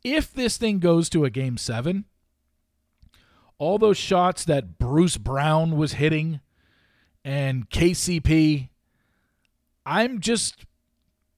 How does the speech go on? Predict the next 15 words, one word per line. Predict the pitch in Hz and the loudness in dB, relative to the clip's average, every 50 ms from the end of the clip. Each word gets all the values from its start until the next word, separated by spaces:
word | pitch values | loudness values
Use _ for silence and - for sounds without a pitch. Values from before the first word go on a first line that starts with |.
| _ _ _ _ _ _ _ _ _ | _ _ _ _ _ _ _ _ _
let | 165 165 202 254 302 | -6 -4 -2 -2 -2
me | 359 370 | -4 -6
see | 302 - - 294 277 | -6 -4 -4 -4 -2
them | 240 247 220 | -2 -2 0
hit | 180 208 202 - - | 0 0 0 0 2
them | 208 196 185 | 0 0 2
in | 185 175 | 0 0
the | 170 | 0
last | 165 170 170 165 - - | 2 2 2 2 0 0
five | - 170 160 139 143 | 0 0 0 2 0
minutes | 151 143 139 - | 0 -2 -2 -2
of | 156 131 | -2 -4
a | 131 | -4
game | 113 131 123 120 110 | -4 -4 -4 -4 -4
seven, | - - 123 98 85 71 - - - | -4 -6 -6 -8 -8 -12 -16 -20 -20